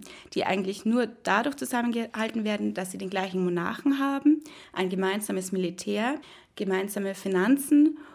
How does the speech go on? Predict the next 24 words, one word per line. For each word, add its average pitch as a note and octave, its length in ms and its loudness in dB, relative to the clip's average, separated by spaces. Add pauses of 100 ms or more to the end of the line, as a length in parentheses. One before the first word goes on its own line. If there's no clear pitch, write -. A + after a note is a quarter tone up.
(220)
und A3+ 880 0
gemeinsame G3 720 -4
Außenpolitik. - 960 -4 (840)
Innerhalb A#3 580 2
der - 120 -4
eigenen G#3 320 2
Reichshälfte C4+ 920 0
können G#3+ 200 0
die G#3+ 120 0
Ungarn G3 320 -2
frei F#3 260 -2
walten. A#3 540 2 (540)
Aber A3 360 2
wie A#3 540 2
auch G#3 120 4
die G3+ 120 -2
österreichische F#3 600 2
Reichshälfte G#3+ 680 0
waren G3 260 0
in G#2 160 2
der G3 120 0
ungarischen F#3+ 440 6
Reichshälfte G3+ 760 0
auch G#3+ 200 0